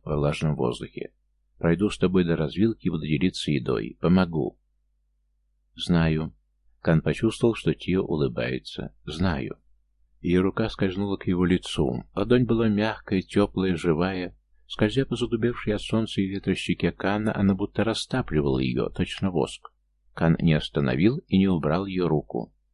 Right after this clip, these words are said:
В этот момент он понял, что готов доверить этой девушке свою жизнь. Знание появилось внезапно, словно вспышка из глубины души, озарило его мысли,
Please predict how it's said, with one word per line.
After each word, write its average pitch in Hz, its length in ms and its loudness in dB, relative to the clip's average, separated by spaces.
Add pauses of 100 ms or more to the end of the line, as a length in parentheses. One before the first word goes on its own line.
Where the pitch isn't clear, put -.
(360)
В 82 60 0
этот 87 300 0
момент 92 300 4
он 92 140 2
понял, 101 320 0
что - 180 -4
готов 90 320 0
доверить 87 380 -2
этой 85 280 -2
девушке 87 440 -4
свою 82 340 0
жизнь. - 460 -6 (520)
Знание 113 560 2
появилось 107 480 0
внезапно, 104 600 0
словно 76 320 0
вспышка - 420 -4
из 78 100 0
глубины 82 380 2
души, 90 480 -2
озарило 104 460 -2
его 107 220 2
мысли, 113 500 0